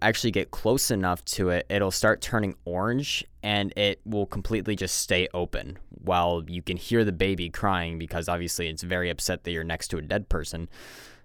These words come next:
Um, and it basically, in order for you not to be detected as easily unless you run directly into it, which is bad, um, you have to hold your breath, because if you breathe,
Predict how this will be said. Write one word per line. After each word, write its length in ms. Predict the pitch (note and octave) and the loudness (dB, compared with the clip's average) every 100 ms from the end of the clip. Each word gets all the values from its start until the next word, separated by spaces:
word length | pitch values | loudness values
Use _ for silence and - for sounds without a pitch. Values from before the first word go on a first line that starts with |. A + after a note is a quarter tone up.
| - | -2
Um, 420 | F#2+ F2+ D#2+ D#2 - - - _ _ - - | 2 2 0 -4 -10 -20 -20 _ _ -8 0
and 360 | G#2 G2 F#2+ - | 2 2 0 -2
it 200 | A2+ - _ - - - - | -4 -4 _ -20 -18 -4 2
basically, 540 | A2+ A#2 - C#3+ C#3 - - - | 4 4 4 4 4 0 -8 -4
in 100 | A2 | -2
order 340 | - G#2+ A#2 | 2 4 4
for 300 | A2+ - G#2 | 2 0 2
you 240 | G2 F#2+ G2+ | 2 0 0
not 280 | F#2+ E2+ - | 0 -2 -4
to 100 | - | -6
be 180 | G2+ F#2 | -4 -4
detected 680 | F2 - - G2 - A2+ | -6 -4 0 0 2 2
as 160 | F2+ C2+ | 2 -2
easily 280 | F#2 G2+ G2+ | -4 0 0
unless 240 | F2+ - | 0 -2
you 100 | E2+ | -4
run 280 | D#2 E2+ E2 | -2 -2 -2
directly 420 | D#2+ D#2+ - D2+ | -2 -2 -4 -6
into 260 | D#2+ - D2 | -6 -6 -6
it, 160 | C2+ | -6
which 180 | C#2+ - | -8 -10
is 120 | D#2 | -12
bad, 480 | D2+ - D2+ D2+ F#2+ - - - - | -8 -2 0 0 -4 -8 -18 -20 -4
um, 380 | F#2+ F#2 E2+ D#2+ | 2 2 2 -2
you 140 | G2+ G2 | 0 2
have 240 | - - | 4 2
to 80 | F#2 | -4
hold 360 | - F2+ F#2+ | -4 -2 0
your 100 | F2+ | -2
breath, 420 | D2+ C#2+ C#2 - - | -4 -4 -6 -8 -12
because 260 | - F#2+ F2+ | -6 -4 -4
if 180 | F2 | -6
you 100 | G2+ | -6
breathe, 600 | F#2 - E2 E2+ F#2+ A2 | -4 -4 -4 -2 -2 -4